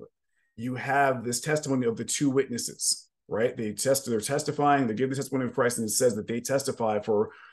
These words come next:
twelve hundred and sixty days, for three and a half years. And it says, "The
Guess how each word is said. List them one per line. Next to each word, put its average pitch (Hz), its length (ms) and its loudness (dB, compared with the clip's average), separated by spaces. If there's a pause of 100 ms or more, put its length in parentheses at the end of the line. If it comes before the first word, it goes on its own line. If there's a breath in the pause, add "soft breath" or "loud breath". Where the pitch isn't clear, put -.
(180 loud breath)
twelve 135 240 10
hundred 135 240 4
and 123 100 0
sixty 135 460 -2
days, 135 320 4
for 101 260 -8
three 117 240 -2
and 131 80 2
a 131 80 -2
half 131 260 2
years. 127 600 2
And 117 60 -6
it 101 40 -4
says, 113 200 -4
"The 92 180 -6